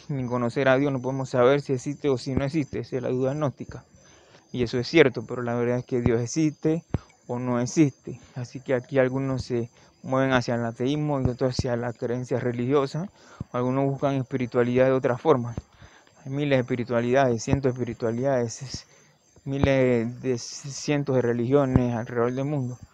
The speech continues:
cada una de ellas reclamándose la verdad. Por eso es importante dudar de todo esto y plantarnos un día y saber qué es lo que no es útil, conveniente, práctico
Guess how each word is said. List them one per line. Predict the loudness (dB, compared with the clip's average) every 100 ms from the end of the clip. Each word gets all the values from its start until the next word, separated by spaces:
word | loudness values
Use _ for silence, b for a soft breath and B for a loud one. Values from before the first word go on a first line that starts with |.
| b b b b
cada | 2 4
una | 6 4
de | 6
ellas | 4
reclamándose | 4 2 2 0 0 2
la | 4
verdad. | 4 4 2 0 b b b b _ -20 -20 _
Por | -2 0
eso | 2
es | 2
importante | 0 -4 -2 0 0 0 2 2 -2 b b _
dudar | -4 6 6
de | 6
todo | 4 4 4
esto | 4 0 -6 -6 b b b b b b b b -4
y | 0 2
plantarnos | 8 8 10 10 10 6
un | 6
día | 8 10 10
y | 10 8 6 2 0 -2 -4 b b b b b _ _
saber | 4 8 8 8
qué | 10
es | 10
lo | 10
que | 8
no | 2 2
es | 4
útil, | 4 4 4 2 2
conveniente, | 0 0 2 2 0 0 4 4
práctico | 6 8 8 6 -2 -2 -4